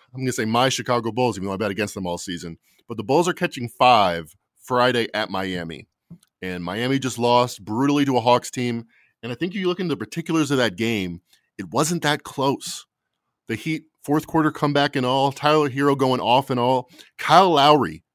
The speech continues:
going eleven for sixteen, thirty-three points. He wasn't even gonna play if, if starting point guard Gabe Vincent, Gabe Vincent didn't get hurt in the first quarter. So they kind of had a miracle on offense,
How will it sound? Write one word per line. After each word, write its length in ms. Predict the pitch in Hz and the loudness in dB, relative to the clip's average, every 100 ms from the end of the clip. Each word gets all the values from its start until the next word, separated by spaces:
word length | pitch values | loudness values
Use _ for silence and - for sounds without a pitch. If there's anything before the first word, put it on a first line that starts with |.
| _ | _
going 180 | 127 131 | -2 0
eleven 420 | 113 117 139 165 | 0 0 2 0
for 160 | 151 131 | 0 -4
sixteen, 760 | - 147 - - 135 139 147 - | -2 -4 -6 -4 0 2 0 -4
thirty-three 480 | - 143 160 143 147 | 0 2 0 -4 -6
points. 480 | - 135 135 139 - _ _ _ _ - | -2 0 0 -2 -14 _ _ _ _ -6
He 100 | 160 | 4
wasn't 220 | 214 208 | 4 6
even 160 | 180 | 2
gonna 160 | 160 127 | 4 2
play 580 | - 156 190 170 107 104 - _ | 0 2 4 6 4 0 -10 _
if, 140 | - 127 _ | -20 -20 _
if 300 | 127 123 - _ - | -2 -2 -4 _ -14
starting 480 | - 151 160 160 | -6 4 6 6
point 260 | 135 127 123 | 2 -2 -2
guard 220 | 120 113 | -2 0
Gabe 240 | 98 131 95 | 0 -2 0
Vincent, 340 | 143 - 127 _ | -2 -2 -8 _
Gabe 240 | 110 135 107 | -4 -4 0
Vincent 300 | 143 160 110 | -2 -2 -2
didn't 200 | 120 117 | 0 0
get 100 | 107 | 0
hurt 180 | 117 113 | 0 0
in 60 | |
the 80 | 107 | -4
first 240 | 127 117 | -4 -4
quarter. 320 | - 165 82 - _ _ _ _ | 0 2 2 -4 _ _ _ _
So 380 | - 117 101 - _ _ _ - | -2 0 0 -8 _ _ _ -6
they 80 | 131 | -6
kind 240 | - 226 | -2 2
of 160 | 208 - _ - | 2 0 _ -8
had 140 | 151 | -4
a 60 | 120 | -2
miracle 580 | 90 135 175 - 202 202 _ _ - | -2 0 0 4 2 0 _ _ 2
on 140 | 170 | 6
offense, 500 | 185 190 202 196 - | 6 6 2 0 -4